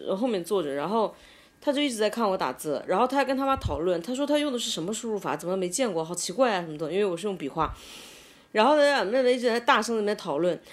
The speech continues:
讨论完了之后，我就把手机合上，然后我就转过来，我就对他说，我说：“你这样看人家手机，礼貌吗你？” <laughs> 然后这个小孩当场愣住，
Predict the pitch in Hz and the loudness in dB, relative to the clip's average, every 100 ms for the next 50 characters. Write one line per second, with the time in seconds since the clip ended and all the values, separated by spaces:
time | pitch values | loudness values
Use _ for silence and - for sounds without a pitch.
0 | - - - 240 285 220 247 277 277 262 | -18 -4 4 6 8 6 2 2 4 4
1 | 175 - _ _ - 254 285 269 190 214 | 2 -8 _ _ -2 4 4 4 0 0
2 | 220 139 156 180 147 185 226 262 208 202 | 0 -2 0 0 0 2 4 4 2 2
3 | 226 180 156 127 - 196 214 226 196 190 | 2 2 -2 -2 -4 -4 2 2 2 0
4 | 196 180 180 - _ _ _ _ _ _ | 0 0 -2 -12 _ _ _ _ _ _
5 | _ _ _ - 349 302 302 294 254 285 | _ _ _ 2 6 6 6 2 4 2
6 | 196 202 233 226 _ _ _ - - 170 | 4 2 2 0 _ _ _ -4 2 2
7 | 160 202 208 185 156 240 240 185 160 143 | 2 0 0 0 4 6 6 2 -2 -6
8 | - - - - - - - _ _ _ | -10 -20 -18 -16 -16 -18 -20 _ _ _
9 | _ - - - - - - - - 269 | _ 4 12 12 12 6 4 4 -4 -8
10 | 269 226 339 381 392 240 254 285 - 277 | 6 10 10 8 6 6 6 4 4 2
11 | - - - - - 339 330 247 220 311 | 2 -10 -12 -4 6 8 8 4 6 4
12 | 220 180 240 | 4 2 0